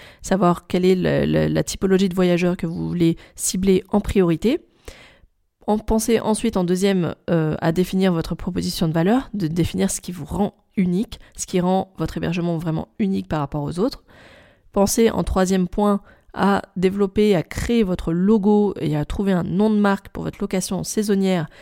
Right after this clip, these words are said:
et, euh, développer votre identité visuelle afin d'être remarqué et mémorisé facilement. Quatrième étape, créer un site web professionnel, ça j'en ai souvent parlé.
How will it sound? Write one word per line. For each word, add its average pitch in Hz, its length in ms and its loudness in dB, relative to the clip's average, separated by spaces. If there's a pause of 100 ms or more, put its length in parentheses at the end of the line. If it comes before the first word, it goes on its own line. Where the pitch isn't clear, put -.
(240)
et, 196 380 2
euh, 151 220 -2
développer 185 480 -2
votre 170 240 -2
identité 190 380 -2
visuelle 185 440 0
afin 175 300 0
d'être 160 240 -6 (100)
remarqué 185 720 0 (100)
et 202 260 2
mémorisé 156 580 -2
facilement. 156 500 -2 (840)
Quatrième 247 420 2
étape, 226 400 0 (320)
créer 208 420 2
un 160 100 0
site - 240 -4
web 165 120 -2
professionnel, 180 640 -2
ça 190 160 0
j'en 156 120 0
ai 147 120 -2
souvent 220 340 -2
parlé. 185 420 0